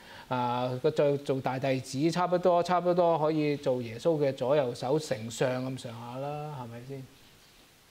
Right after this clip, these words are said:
每一個都有佢自己嘅諗法，不過每一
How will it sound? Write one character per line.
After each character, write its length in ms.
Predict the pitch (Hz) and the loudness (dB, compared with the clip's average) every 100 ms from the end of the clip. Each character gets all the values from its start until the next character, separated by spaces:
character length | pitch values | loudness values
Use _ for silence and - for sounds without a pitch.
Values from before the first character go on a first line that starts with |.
| - - - - - - - - _ - | -20 -20 -20 -20 -20 -20 -20 -20 _ -4
每 460 | 139 135 139 160 | -2 0 2 2
一 80 | 180 190 190 | 4 0 -2
個 220 | - 135 113 123 | -2 -2 -2 -2
都 100 | 156 | -2
有 100 | 120 113 | -2 -6
佢 60 | |
自 80 | 113 | -12
己 180 | 113 117 | -10 -8
嘅 120 | 120 | -8
諗 220 | 107 117 | -10 -12
法， 180 | 123 110 - _ _ - - - _ _ _ | -12 -14 -14 _ _ -20 -20 -20 _ _ _
不 80 | 214 | -2
過 440 | 196 165 - - - - - - - - - - - - - - - - - - - - - - - - - - | 2 2 0 -8 -20 -20 -20 -20 -20 -20 -20 -20 -20 -20 -20 -20 -20 -20 -20 -20 -20 -20 -20 -20 -20 -20 -12 0
每 100 | 151 | 4
一 340 | 156 185 254 | 6 6 6